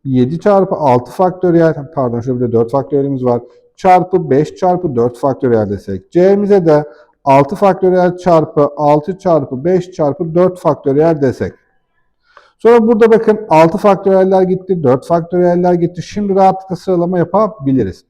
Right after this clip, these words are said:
A ne oldu? Elli altı. Yani ortak olanları eledik arkadaşlar. Otuz beş oldu, C'miz otuz oldu. O zaman en büyüğümüz A, B, C olarak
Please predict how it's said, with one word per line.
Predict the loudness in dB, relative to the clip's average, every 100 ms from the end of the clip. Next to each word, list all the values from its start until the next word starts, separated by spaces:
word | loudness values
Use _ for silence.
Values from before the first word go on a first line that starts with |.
| -4
A | 0 2
ne | 2
oldu? | 2 4 2 0 -6 -20 -4
Elli | 0 4 4
altı. | 4
Yani | 0
ortak | 2 2 2 0 2
olanları | 2 2 2
eledik | 2 0 0
arkadaşlar. | 0 0 -4 -6 -10 -20 -20 _ _ _ _
Otuz | -2 0 -2 2
beş | 2 2
oldu, | 2 2 0 0 -14 -6
C'miz | 2 4 4 2 0 -4
otuz | -4 -4 2
oldu. | 2 2
O | -2
zaman | 0 0 0
en | 0
büyüğümüz | 2 2 0 -4
A, | 2 6 6 4 2
B, | 0 0 -2
C | 0 2
olarak | 2 2 0 -2 -12